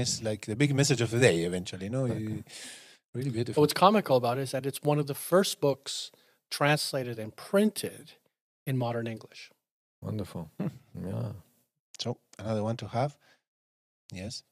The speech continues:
Speaker 1: And also audiovisual, uh, resources too, no? Because there are so many opportunities. You have Formed, you have, uh,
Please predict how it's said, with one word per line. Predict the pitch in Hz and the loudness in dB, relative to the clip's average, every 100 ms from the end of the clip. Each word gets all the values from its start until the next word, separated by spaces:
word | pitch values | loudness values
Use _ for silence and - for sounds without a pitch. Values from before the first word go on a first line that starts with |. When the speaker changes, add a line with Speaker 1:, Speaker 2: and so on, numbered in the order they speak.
| - | -4
Speaker 1:
And | 120 | 2
also | 151 185 117 | 4 6 6
audiovisual, | 95 113 113 185 139 | 4 4 4 6 4
uh, | 104 - 95 90 87 | 4 -2 -4 -4 -6
resources | 95 185 180 - - | 2 4 4 2 -2
too, | - 196 | 0 0
no? | 92 | 0
Because | 107 107 107 | -4 -2 0
there | 117 | 4
are | 117 | 6
so | - - 143 156 120 | 8 8 8 6 4
many | 120 139 113 113 | 2 4 2 -2
opportunities. | - 110 104 151 101 110 98 107 | -6 -6 0 0 0 -2 -4 -2
You | |
have | 101 101 | -2 -2
Formed, | - 160 143 87 82 104 | 0 2 4 2 -2 -6
you | 98 | -4
have, | 113 101 101 | -2 -2 -4
uh, | 104 92 92 | -8 -8 -10